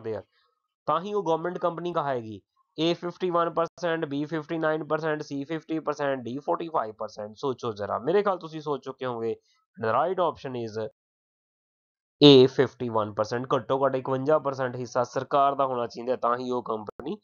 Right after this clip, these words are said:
ਗਵਰਨਮੈਂਟ ਕੰਪਨੀ ਕਹਾ ਸਕਦੀ ਹੈ। Next question is, home country of Pacifico and Mic-, Pes-, PepsiCo, sorry, home country of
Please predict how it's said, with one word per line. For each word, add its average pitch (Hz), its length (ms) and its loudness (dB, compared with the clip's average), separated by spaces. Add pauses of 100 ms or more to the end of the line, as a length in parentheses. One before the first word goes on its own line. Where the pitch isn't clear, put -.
(480)
ਗਵਰਨਮੈਂਟ 139 320 2
ਕੰਪਨੀ 110 500 -4 (300)
ਕਹਾ 120 240 2
ਸਕਦੀ 101 320 -6
ਹੈ। - 140 -12 (140)
Next - 160 -8
question 117 300 -6
is, - 140 -20 (1900)
home 233 380 10
country 185 380 0
of 180 180 -4
Pacifico 151 520 -2
and 135 180 -4
Mic-, 127 360 -6 (480)
Pes-, 160 300 0 (600)
PepsiCo, 180 500 0 (920)
sorry, 117 280 0 (500)
home 214 320 4
country 170 460 -4
of 165 100 -2